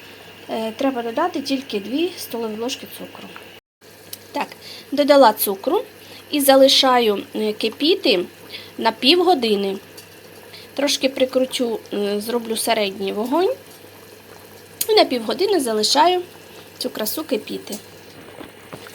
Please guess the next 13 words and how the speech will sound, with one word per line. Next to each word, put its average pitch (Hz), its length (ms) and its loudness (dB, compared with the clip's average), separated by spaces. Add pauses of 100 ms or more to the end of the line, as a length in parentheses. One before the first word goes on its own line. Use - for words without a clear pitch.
(400)
Зараз 233 220 -4
покажу 277 340 -8
вам, 294 140 0
який 247 240 -6
колір. 220 480 -4 (640)
Правда, 233 200 -8
камера 262 380 -2
не 247 140 -4
дуже 240 260 -6
передає. 233 540 -4 (2250)
Я 202 100 -12
стараюся 269 520 0
якось 214 280 -6